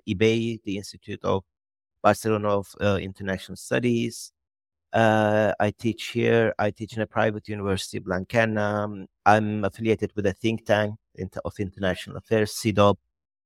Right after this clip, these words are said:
So I'm, like, doing bits and pieces everywhere. The idea when I got here was,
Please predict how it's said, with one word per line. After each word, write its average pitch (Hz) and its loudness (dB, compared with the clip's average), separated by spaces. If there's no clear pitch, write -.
So 151 12
I'm, 143 8
like, 143 10
doing 143 4
bits 127 2
and 117 -2
pieces 117 0
everywhere. 110 6
The 139 10
idea 139 6
when 156 4
I 117 2
got 143 6
here 113 0
was, 107 -4